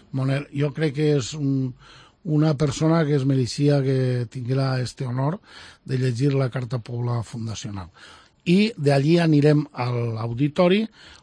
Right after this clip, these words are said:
on tindrà lloc el lliurament dels premis vint de, vint de febrer.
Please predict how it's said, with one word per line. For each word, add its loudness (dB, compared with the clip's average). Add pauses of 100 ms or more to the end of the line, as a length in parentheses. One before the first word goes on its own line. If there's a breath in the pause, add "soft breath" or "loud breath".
(120)
on 4
tindrà 2
lloc 2
el 2
lliurament 2
dels -2
premis -2
vint 0
de, -4 (140)
vint -6
de -10
febrer. -14